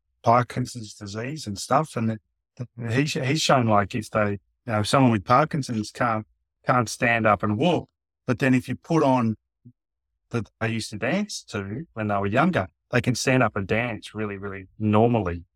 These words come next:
to the music, even though they can't, you know, walk through a door or get up and stand up and walk around. And,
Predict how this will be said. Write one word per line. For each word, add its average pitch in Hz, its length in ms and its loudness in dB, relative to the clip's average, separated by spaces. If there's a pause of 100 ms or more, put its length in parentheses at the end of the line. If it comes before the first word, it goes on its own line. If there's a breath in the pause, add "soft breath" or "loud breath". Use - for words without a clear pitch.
(220)
to 127 140 2
the 104 160 0
music, 107 580 -4
even 117 240 0
though 107 100 6
they 101 160 2
can't, 107 340 0
you 107 100 -8
know, 98 100 -4
walk 104 340 -4
through 101 180 -2
a 92 80 -6
door 101 320 -2
or 92 100 -4
get 101 180 -4
up 98 160 -6
and 92 100 -14
stand 98 260 -8
up 95 120 -10
and 98 120 -8
walk 92 220 -10
around. 98 360 0
And, 92 180 -6